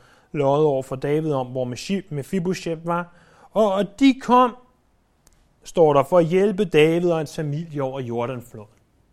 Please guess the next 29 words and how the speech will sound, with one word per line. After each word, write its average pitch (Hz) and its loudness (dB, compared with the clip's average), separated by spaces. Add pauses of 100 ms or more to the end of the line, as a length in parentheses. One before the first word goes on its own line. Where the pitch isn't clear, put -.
(1200)
Det 185 -4
virker 311 2
en 285 0
lille 311 2
smule 233 -2
belejligt, 165 -2
gør 185 0
det 240 -2
ikke? 277 -10 (760)
At, 208 4 (220)
at 175 0
alle 254 4
de 254 -2
her 247 2
mænd, 196 0
de 202 -8
kommer 202 -4
for 190 -6
at 180 -2
hjælpe 160 -6
David 170 -2
over 156 -4
Jordanfloden. 143 -6
Hvor 196 4
mange 262 0
mænd 220 0
skal 240 -2
der 233 4
til 233 -2